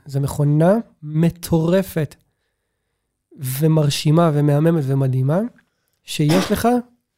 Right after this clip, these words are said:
על פרק היד שלך, והיא בגודל של שלושה, ארבעה סנטימטרים. זאת אומרת, תחשוב על זה, זה פסיכי שיש לך מפעל שלם ביד, שלא פועל על ידי חשמל,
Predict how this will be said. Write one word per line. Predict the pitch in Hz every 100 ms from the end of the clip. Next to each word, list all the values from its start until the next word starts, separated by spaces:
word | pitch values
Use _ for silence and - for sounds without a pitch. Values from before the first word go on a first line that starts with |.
| _ -
על | 143
פרק | 180 180 147
היד | 147 151
שלך, | 180 208 214
והיא | 165 151
בגודל | 139 135 160 170
של | 165 151
שלושה, | - 143 165 170
ארבעה | 143 143
סנטימטרים. | 147 - 135 131 139 139 _ _ _ _ _ _ _ _ _ _ _ _
זאת | -
אומרת, | 165 175
תחשוב | - 208 269
על |
זה, | 285
זה | 208
פסיכי | - - - 233 285
שיש | 247 170 175
לך | 196 196
מפעל | 156 - - 185
שלם | 180 165 170
ביד, | 143 127 135 170 247 - _ _ _ _ _ _ _
שלא | - - 143 156
פועל | 180 185
על | 180 170
ידי | 165
חשמל, | - 170 185 190